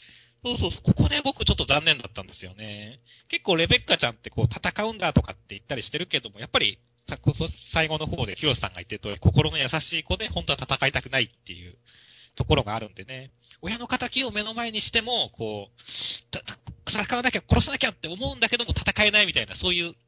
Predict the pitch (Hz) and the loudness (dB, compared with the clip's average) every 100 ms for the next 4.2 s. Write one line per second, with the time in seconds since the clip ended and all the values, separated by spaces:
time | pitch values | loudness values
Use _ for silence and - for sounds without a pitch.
0 | _ - 240 208 - 175 254 262 277 269 | _ -8 -6 -6 -4 2 4 6 4 2
1 | 226 233 233 175 104 - 120 165 - 170 | 0 0 0 -4 -8 -12 -4 -4 -2 -2
2 | 165 160 156 101 - 95 90 - - - | -2 -2 -2 -6 -6 -8 -8 -16 -20 -10
3 | 123 143 143 143 - 127 131 135 127 - | 0 0 2 -4 -4 -4 -2 -4 -6 -6
4 | - - | -4 -4